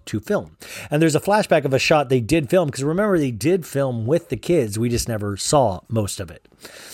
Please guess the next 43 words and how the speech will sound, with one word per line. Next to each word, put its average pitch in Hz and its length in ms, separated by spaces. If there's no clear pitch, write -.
'cause 120 140
this 117 160
was 120 100
done 113 360
and 120 240
after 120 580
the 139 200
fact. 107 420
And 127 140
that's 139 220
a 175 60
lot 240 140
of 247 60
the 170 100
rumor 147 260
why 135 160
Sutton 135 320
wasn't 123 320
given 120 240
a 113 60
diamond 113 380
in 107 80
the 107 80
first 104 280
season. 80 460
That's - 160
just, - 220
you 104 120
know, 78 160
a 113 60
rumor. 95 400
Uh, 135 300
so 185 140
I 190 60
guess 220 160
the 165 100
dog, 131 500
Waylon, 123 400
ate 113 160
some 117 160
of 101 100
Kyle's 107 400
house. 104 400